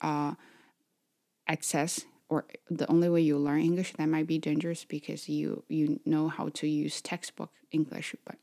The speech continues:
not conversational English. I mentioned that too. Yay.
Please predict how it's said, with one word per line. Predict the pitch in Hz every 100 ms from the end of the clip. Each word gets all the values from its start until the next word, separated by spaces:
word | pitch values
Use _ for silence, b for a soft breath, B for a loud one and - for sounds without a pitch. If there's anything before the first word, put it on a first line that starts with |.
| _ _
not | 165 160 - - - b -
conversational | 156 151 - 165 127 -
English. | - 165 - B B
I | 156 147
mentioned | 147 - 160 175
that | 202
too. | - 294 190 - B B B -
Yay. | 240 - -